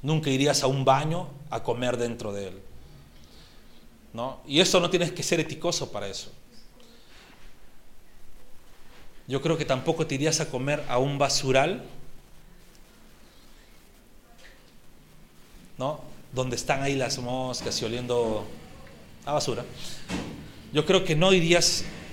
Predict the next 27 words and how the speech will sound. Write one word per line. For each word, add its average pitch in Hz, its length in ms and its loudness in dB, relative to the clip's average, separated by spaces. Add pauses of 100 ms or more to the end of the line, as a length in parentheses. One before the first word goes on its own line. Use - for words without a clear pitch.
(340)
no 165 160 6
elegirías 190 800 6
eso 196 380 6
para 143 220 6
comer. 127 380 0 (1300)
Creo 202 220 8
que 202 80 8
lo 180 140 6
primero 214 320 6
que 214 80 6
elegirías 185 500 6
es - 160 2
un 180 140 6
lugar 175 320 6
tranquilo, 196 560 4
un 185 160 2
lugar 160 240 4
donde 160 160 2
te 147 80 2
puedas 151 200 0
sentar, 165 520 4
donde 143 200 2
haya 151 220 4
luz, 165 240 6
donde 139 240 4
haya 160 80 8
ventilación, 156 760 2